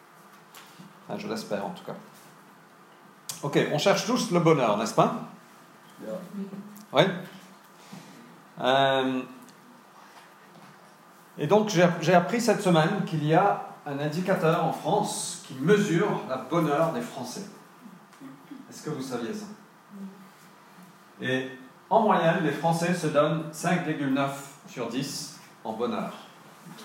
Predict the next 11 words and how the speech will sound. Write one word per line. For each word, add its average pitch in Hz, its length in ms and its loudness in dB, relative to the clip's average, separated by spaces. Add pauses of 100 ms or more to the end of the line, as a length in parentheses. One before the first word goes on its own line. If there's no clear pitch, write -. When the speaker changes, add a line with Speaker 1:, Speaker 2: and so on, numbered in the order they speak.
(300)
Speaker 1:
Ils 110 80 -12
se, 107 140 -12
se - 240 -10
notent 156 440 0
eux-mêmes. 110 400 0 (120)
Donc, 127 200 -8 (200)
on 123 120 -6
est 147 120 -2
moyennement 156 520 4
heureux. 120 220 2 (2750)
Euh, 123 540 2